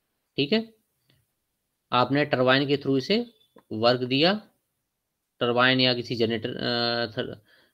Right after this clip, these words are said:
के through या मोटर के through वर्क दिया, ठीक है। एयर या गैस जो है यहाँ से आएगी इनलेट पे और यहाँ से गैस आउटलेट पे बाहर निकल जाएगी,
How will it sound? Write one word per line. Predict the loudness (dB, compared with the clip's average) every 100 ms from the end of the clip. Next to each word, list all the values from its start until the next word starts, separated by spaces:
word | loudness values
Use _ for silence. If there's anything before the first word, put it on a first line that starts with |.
| _
के | -4
through | -2 -2 0
या | 0 0
मोटर | -2 -2 -4
के | -2
through | 0 2
वर्क | 2 2
दिया, | 0 0 -2 _ _ _ _ -2
ठीक | 2
है। | 2 0 -8 _ _ _ _
एयर | 4 6 4 2 -10 _ _ _ _ -4
या | 0 0
गैस | 2 4 4 2
जो | 0 2
है | 2
यहाँ | 2 0 -2
से | 0
आएगी | 4 4 0 -8 -10 -8
इनलेट | -4 -2 -4 -4
पे | -6 -6 _ _ _ _ _ _ -4
और | 0
यहाँ | 0 0 -2
से | -2 -2
गैस | 0 0 -4 -14 _ _ _ _ _ _ _ -6
आउटलेट | -4 -2 -6 -4
पे | -4
बाहर | -2 -4 -4
निकल | -4 -4
जाएगी, | -4 -6 -8 -14